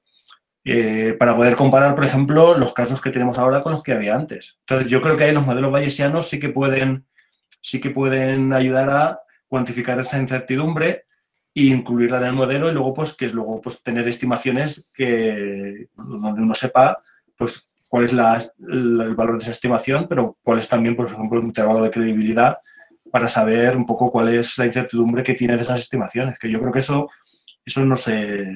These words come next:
vamos, no se ha hecho. Creo que Datavista sí que hizo una estimación del número real de, de casos de la primera ola, pero yo no he visto, no sé si el modelo del Imperial College lo hacía también, pero, y, y ese sí que era un modelo bayesiano, entonces yo creo que ahí sí que,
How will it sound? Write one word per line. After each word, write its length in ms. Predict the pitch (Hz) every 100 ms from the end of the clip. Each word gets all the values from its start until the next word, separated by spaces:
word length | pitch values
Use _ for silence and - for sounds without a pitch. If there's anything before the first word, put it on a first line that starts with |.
| - _ _ -
vamos, 540 | - 110 107 117 107
no 120 | 107
se 140 | - 113
ha 80 |
hecho. 160 | 113 123
Creo 160 | 127 143
que 80 |
Datavista 640 | 156 147 131 113 135 147 151
sí 140 | 147
que 80 | 147
hizo 180 | 139 139
una 160 | 135
estimación 720 | 131 - 135 - 143 143 120 - _ _ _ _
del 180 | 123 123
número 180 | 135 131
real 240 | 131 127
de, 220 | 123 120
de 100 | 120
casos 380 | 123 131 127 110
de 80 | 117
la 100 | 113
primera 340 | 120 120 120
ola, 280 | 127 151 - _ _ _ _ -
pero 180 | 131 117
yo 140 | 113
no 80 | 127
he 60 | 143
visto, 580 | 143 - 127 120 117
no 60 | 120
sé 140 | 135
si 120 | 143 156
el 80 |
modelo 380 | 143 139 139 135
del 160 | 135 135
Imperial 420 | 127 135 131 120
College 540 | 139 139 120 - - -
lo 100 | 117
hacía 220 | - 120
también, 520 | 117 113 127 165 185 _ _ _ _ _ _ -
pero, 680 | 120 120 117 113 110 110 120
y, 280 | 131 135 135
y 40 |
ese 220 | 123 139 135
sí 120 | 143
que 60 | 143
era 80 |
un 60 | 127
modelo 240 | 120 113
bayesiano, 460 | 110 107 - 165 120
entonces 280 | 98 113 123
yo 100 | 120
creo 120 | 131
que 100 | 131
ahí 160 | 127 139
sí 140 | 143
que, 260 | 156 123